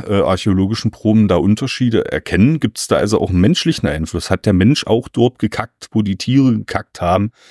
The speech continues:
Ähm, wenn ja, wo und warum und wie hängt das alles zusammen, ne? Das war also die zweite Sache.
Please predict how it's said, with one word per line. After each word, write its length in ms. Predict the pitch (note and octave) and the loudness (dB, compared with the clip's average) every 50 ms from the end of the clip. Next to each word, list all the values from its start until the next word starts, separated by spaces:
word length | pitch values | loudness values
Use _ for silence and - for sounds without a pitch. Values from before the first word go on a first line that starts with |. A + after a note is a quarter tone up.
| - - - _ _ _ _ _ | -20 -20 -20 _ _ _ _ _
Ähm, 320 | - G2 G2 F#2+ F#2 E2 - | 0 2 2 2 0 2 2
wenn 180 | G2 G2+ G2+ | 4 4 4
ja, 340 | F#2 G2 G2 G2+ G#2 F#2 E2+ | 4 4 2 2 2 2 2
wo 280 | F2+ G2 B2 D3 E3 D#3+ | 4 4 6 6 4 4
und 240 | - A#2 A2 - | 4 2 0 2
warum 480 | G2+ G2 F#2 E2 F2+ G2+ F2 F#2+ F#2+ - | 2 0 2 4 2 2 4 2 0 0
und 180 | - A2+ - - | 0 -2 -2 0
wie 120 | G2+ G#2+ | 0 2
hängt 220 | G#2 G2+ G#2+ - | 2 2 2 0
das 160 | - - - - | -2 -6 -2 0
alles 320 | G2 G2+ F#2 - - - | 2 2 0 0 -2 -6
zusammen, 420 | - F2 D2+ D#2+ F2+ B2 E3+ E3 A2 | -6 -6 -2 0 0 0 2 2 0
ne? 200 | E2+ F2+ A#2+ - _ _ _ _ _ _ _ _ _ | 0 -2 -2 -4 _ _ _ _ _ _ _ _ _
Das 200 | - - - - | -14 -12 -6 -4
war 80 | F3+ F3 | -4 -4
also 160 | - F2+ E2+ | -4 -8 -10
die 160 | E2+ E2 - | -12 -14 -14
zweite 360 | - - - D#2 E2 D#2+ - G2 | -14 -8 -6 -6 -6 -4 -6 -4
Sache. 360 | G2+ B2+ - - - G#3+ | 0 0 0 0 -2 -4